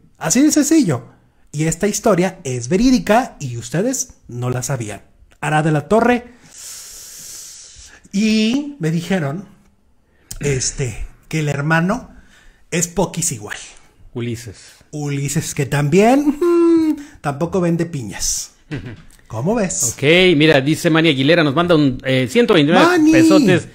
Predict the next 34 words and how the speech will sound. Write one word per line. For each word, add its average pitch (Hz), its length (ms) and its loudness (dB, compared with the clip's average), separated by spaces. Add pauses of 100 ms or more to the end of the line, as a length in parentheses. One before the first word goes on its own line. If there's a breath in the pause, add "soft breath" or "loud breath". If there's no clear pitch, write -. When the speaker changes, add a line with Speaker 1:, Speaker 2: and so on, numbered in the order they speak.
(220 soft breath)
Speaker 2:
Muchas 147 220 4
gracias, 165 360 4
Manny. 180 240 4
Dice, 180 220 2
"Hola, 185 160 6
mis 165 160 2
amores, 165 240 4
ya 160 140 2
los 156 100 2
extrañaba 143 500 2
en 123 160 4
vivo. 123 220 0
Besitos 120 420 -4
a 113 40 0
ambos 110 300 -2
dos. 135 360 -2
Speaker 1:
Ajá. 107 480 -2
Speaker 2:
Y 98 60 -2
feliz 131 260 4
cumple 170 300 2
a - 20 4
mí, 190 160 4
Jesús 190 380 0
precioso. 196 600 2
Dios 170 200 2
te 175 80 0
mande 170 200 0
muchas 170 380 -2
bendiciones. 165 460 -2
Te 143 100 -8
quiero 160 160 -4
mucho." 165 220 -6
Gracias, 175 380 2
Manny. 180 500 2